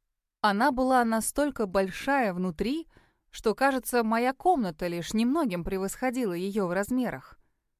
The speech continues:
Я могла свободно вытянуть ноги и даже не коснуться Уайлда,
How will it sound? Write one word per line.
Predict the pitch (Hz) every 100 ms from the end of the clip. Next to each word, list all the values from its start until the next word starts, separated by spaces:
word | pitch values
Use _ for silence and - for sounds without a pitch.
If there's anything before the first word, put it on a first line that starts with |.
| _ -
Я | 196
могла | 220 214 208 202
свободно | - 196 180 240 233 220
вытянуть | 190 214 - 175 160
ноги | 170 262 277 285
и | 226
даже | 175 170 208
не | 277
коснуться | - 175 - 190 165 - 175
Уайлда, | 156 165 147 156 165 233